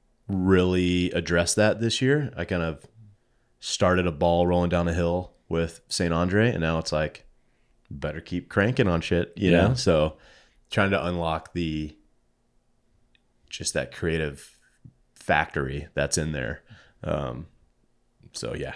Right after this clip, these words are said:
Speaker 1: reading Rick Rubin, you know, doing the whole thing, and
Speaker 2: I was gonna ask.
Speaker 1: yeah,
Speaker 2: It's great.
Speaker 1: it's great. Yeah. And I'm, I've felt like Rick Rubin a lot,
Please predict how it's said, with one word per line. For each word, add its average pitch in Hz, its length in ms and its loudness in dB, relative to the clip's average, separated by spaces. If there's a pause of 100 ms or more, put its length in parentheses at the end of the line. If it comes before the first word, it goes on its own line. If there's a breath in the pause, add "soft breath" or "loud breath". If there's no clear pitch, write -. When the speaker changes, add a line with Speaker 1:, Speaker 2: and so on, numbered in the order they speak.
(100)
Speaker 1:
reading 98 300 0
Rick 92 180 4
Rubin, 98 420 4
you 107 120 2
know, 104 100 8
doing 98 220 6
the 95 80 0
whole 90 160 0
thing, 92 360 0
and 82 200 -4 (180)
Speaker 2:
I 104 80 8
was 95 100 8
gonna 98 140 10
ask. 92 340 4 (460 soft breath)
Speaker 1:
yeah, 76 240 -2 (320)
Speaker 2:
It's - 140 -12
great. 101 400 6 (320)
Speaker 1:
it's 113 180 4
great. 139 260 6 (160)
Yeah. 98 260 2 (100)
And 92 120 2
I'm, 87 240 0 (1120)
I've 95 180 6
felt 101 200 8
like 87 120 2
Rick 85 160 0
Rubin 80 220 -2
a 76 80 -4
lot, 69 320 -6